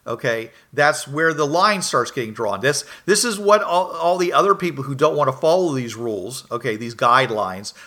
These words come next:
would be saying, "Well, we're, we're just there to help, okay? You know,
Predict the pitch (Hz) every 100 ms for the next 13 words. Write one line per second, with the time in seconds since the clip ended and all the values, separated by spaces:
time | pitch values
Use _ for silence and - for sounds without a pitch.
0 | - 143 135 135 175 165 143 202 269 -
1 | - 247 330 - 285 254 196 269 233 -
2 | 131 131 139 151 160 - 170 170 156 151